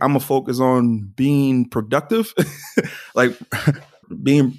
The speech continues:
a productive person, man, in the manosphere. And I, I guess that's gonna be my contribution to the space, things like this. 'Cause ultimately you wanna walk through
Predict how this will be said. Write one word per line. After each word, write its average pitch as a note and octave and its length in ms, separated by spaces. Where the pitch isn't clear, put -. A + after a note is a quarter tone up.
a - 40
productive C3 840
person, D3 440
man, C#3 280
in C3 140
the - 0
manosphere. D#3 540
And B2+ 120
I, A#2+ 80
I - 200
guess A#2+ 140
that's A#2 120
gonna A#2+ 100
be B2 100
my A#2+ 300
contribution A#2+ 680
to A#2+ 80
the A#2+ 80
space, - 440
things A#2 340
like A#2 220
this. F#3+ 300
'Cause A2 380
ultimately G3 400
you D3 160
wanna C#3+ 240
walk A#2+ 360
through B2 400